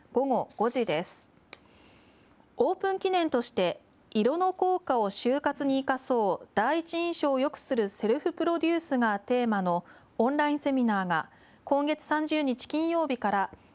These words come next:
来月十三日金曜日まで配信されます。申し込み方法など詳しくは、東京仕事センター多摩のホームページをご覧ください。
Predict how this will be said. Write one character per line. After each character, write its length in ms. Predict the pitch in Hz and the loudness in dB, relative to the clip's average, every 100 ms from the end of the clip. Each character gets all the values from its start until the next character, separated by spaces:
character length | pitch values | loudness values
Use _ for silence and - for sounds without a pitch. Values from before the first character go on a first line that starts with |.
| - | -2
来 200 | 277 349 | 0 2
月 180 | 339 247 | 0 -2
十 220 | 277 294 | 0 0
三 180 | 320 311 | 0 0
日 220 | 247 - | 0 -2
金 240 | - 311 | -2 0
曜 180 | 330 330 | 0 0
日 140 | 277 262 | 0 0
ま 100 | 269 | 0
で 200 | 196 - | 0 -2
配 180 | - 196 | -4 -2
信 200 | 208 196 | -2 -2
さ 100 | 196 | -2
れ 100 | 190 | 0
ま 200 | 190 196 | 0 -2
す。 180 | - - - _ - - - - - | -4 -12 -20 _ -20 -20 -20 -10 0
申 160 | 247 359 | 2 2
し 60 | |
込 120 | - | -2
み 80 | 381 | -2
方 220 | 359 370 | 2 2
法 200 | 359 302 | 4 2
な 120 | 294 302 | 2 2
ど 240 | 214 - - | 2 0 0
詳 220 | 247 269 | 0 2
し 100 | - | -2
く 120 | 233 | 0
は、 200 | 196 170 - - - | 0 0 -6 -20 -6
東 200 | - 311 | 0 0
京 180 | 349 349 | 2 0
仕 120 | 349 | 2
事 200 | 339 339 | 0 0
セ 180 | 330 339 | 0 0
ン 80 | 320 | 0
タ 180 | 240 196 | 0 0
ー 40 | |
多 60 | - | 0
摩 200 | 302 330 | 0 2
の 120 | 247 | 0
ホ 200 | 208 226 | 0 0
ー 20 | |
ム 140 | 320 339 | 2 0
ペ 200 | 359 349 | 0 0
ー 40 | |
ジ 160 | - 233 | 2 0
を 120 | 180 | 2
ご 140 | 165 | 0
覧 160 | 170 185 | 0 0
く 100 | 196 | -2
だ 140 | 185 | -2
さ 280 | 185 196 185 | -2 -2 0
い。 100 | 175 | -2